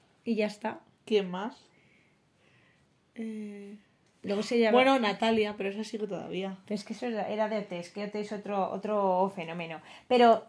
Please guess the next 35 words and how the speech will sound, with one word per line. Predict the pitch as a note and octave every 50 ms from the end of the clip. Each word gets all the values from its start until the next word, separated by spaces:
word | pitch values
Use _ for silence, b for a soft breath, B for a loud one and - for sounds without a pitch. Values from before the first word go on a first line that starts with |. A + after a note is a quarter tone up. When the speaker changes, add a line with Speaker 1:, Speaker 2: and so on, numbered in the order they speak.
| - - -
Speaker 1:
también | - A3+ A#3 B3+
Speaker 2:
Sí, | C4
pero | E4 D4 A#3
O | F3+
T | G#3+ G#3 G#3
es | G#3+
de | A3+ C4+
los, | C#4+ D4 C4+ - -
eh, | - G3+ -
o | - G#3 G3+
sea, | - - F#3+ F#3+ - -
Hotel, | G3 G3+ G3 G3 G3 G3 G3+ G3+ G3 F#3
joder. | - - - G3+ G3 F#3 D#3+ D#3+ D#3 - - B B B B B B A#3 -
O | A3+ A3+ A3+
T | - B3 B3+ C4 - - B3
es | B3
de | A#3+ B3
los | B3+ C#4 C4+
dos | C#4 B3 G#3 G3
mil | F#3+ G3 G3 F3
también. | F3 E3+ E3 E3 E3 F#3+ A#3+ D#4 - _ _ _
Speaker 1:
Sí, | - - - A3+ G3
claro. | - F#3 - - - G3 C#4 F#4+ - _ _ _ _ _ _ _ _ _ _ _ _ _ _ _ b b b b b b b
Pero | A#3 A3+ G#3 G#3+
ves, | G#3 B3 D4+ - - -
otro | A3+ F#3+ G3+ G#3
remake. | G3+ G3 G#3+ G#3 G#3 G3 F3+ F3 E3+ - - - _ _ _ _ _ _ _ _ _ _ _ _ _ _ _ _ _ _ _ _ _ _ _ _ _ _ _ _ _ _ _ _ _ _ - - -
Y | - G#3+
ha | G#3+
pasado, | G3+ A3+ A#3 - B3+ B3+ C4 C4 - - -
se, | G#3+ - - A3+ -
la | A3 A3
historia | A3 A3 - - A#3+ B3
se | - D4+
repite. | C4+ B3+ A3+ - C4+ C4+ - G#3 F#3+ F#3